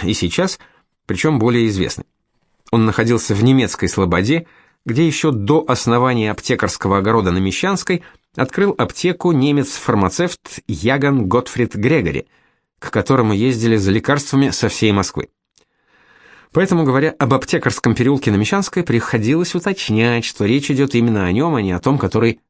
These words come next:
в Немецкой Слободе. В конце концов, в начале девятнадцатого века за аптекарским на Мещанской закрепилось другое название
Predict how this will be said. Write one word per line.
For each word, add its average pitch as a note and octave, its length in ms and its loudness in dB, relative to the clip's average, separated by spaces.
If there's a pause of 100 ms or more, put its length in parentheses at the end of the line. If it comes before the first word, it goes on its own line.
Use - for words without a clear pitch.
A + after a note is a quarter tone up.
в G2+ 140 0
Немецкой - 400 2
Слободе. G#2+ 420 0 (1200)
В - 40 -20
конце F#2+ 320 0
концов, G#2+ 440 0
в G2 120 -2
начале A2 400 2
девятнадцатого A#2 880 0
века E3+ 320 0 (460)
за G#2 200 0
аптекарским F3 840 -2
на A2+ 40 4
Мещанской F3+ 600 0
закрепилось C3+ 560 0
другое A#2+ 360 2
название D#3 500 0